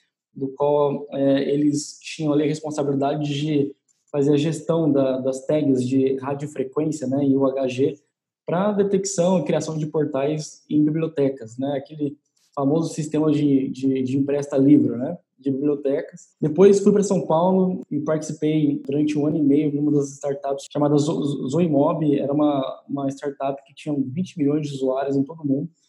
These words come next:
né? Fazia segurança familiar. É uma startup do, do qual eu aprendi muito a lidar com sistemas, é, em alta escala, a lidar com internacionalização. E depois dessa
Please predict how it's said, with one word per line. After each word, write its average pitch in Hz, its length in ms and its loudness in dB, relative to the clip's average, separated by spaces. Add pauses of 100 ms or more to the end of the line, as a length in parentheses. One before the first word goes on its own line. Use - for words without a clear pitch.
(460)
né? 135 180 -2
Fazia 139 240 -4
segurança 143 480 -2
familiar. 139 560 0 (200)
É - 20 -14
uma 139 100 -4
startup 147 320 -6
do, 143 200 -4
do 147 120 -10
qual 151 140 -2
eu 156 40 -2
aprendi 151 300 0
muito 151 320 0
a 131 40 -4
lidar 139 320 -2
com 139 80 -16
sistemas, 147 800 -2
é, 131 360 -4
em 143 100 -2
alta 139 260 -2
escala, 131 720 -2
a 131 40 -4
lidar 139 440 -2
com 139 340 2
internacionalização. 143 1160 0 (500)
E 214 60 -2
depois 196 800 2
dessa 143 640 2